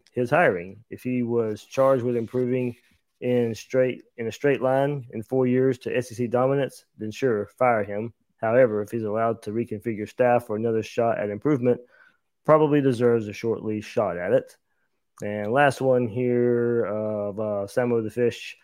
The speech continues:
Uh, "I want Dan to be the man, and personally, I like the guy. No one wants to fail, but this season we've crossed the threshold of reasonable likelihood of him being able to fix it. Not impossible, but less probable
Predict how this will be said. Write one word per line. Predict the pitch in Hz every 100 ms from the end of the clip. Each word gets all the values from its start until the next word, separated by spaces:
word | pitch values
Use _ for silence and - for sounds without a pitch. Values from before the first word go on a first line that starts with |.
| _ _ _ -
Uh, | 107 104 101
"I | 127
want | 139 123
Dan | 131 127
to | 120
be | 123
the | 120
man, | 120 117 117
and | 113 110
personally, | 120 123 117
I | 110
like | 117 117
the | 110
guy. | 110 110 110 98
No | 113 120
one | 117
wants | 113 104
to | 110
fail, | - 107 104 104 -
but | 104
this | 120 -
season | 127 113 117
we've | 117 101
crossed | - 120 110 -
the |
threshold | 98 117 113 - 110
of | 101 107
reasonable | 135 135 135 127 123
likelihood | 120 117 110 107 110 110
of | 98 95
him | 117 113 113 - _ _
being | 113 110 110
able | 104 101 104
to | 95
fix | - 98 -
it. | - _ _ -
Not | 131
impossible, | 127 135 131 120 113 113 95
but | - 95
less | 117 110
probable | - 117 110 104 104 101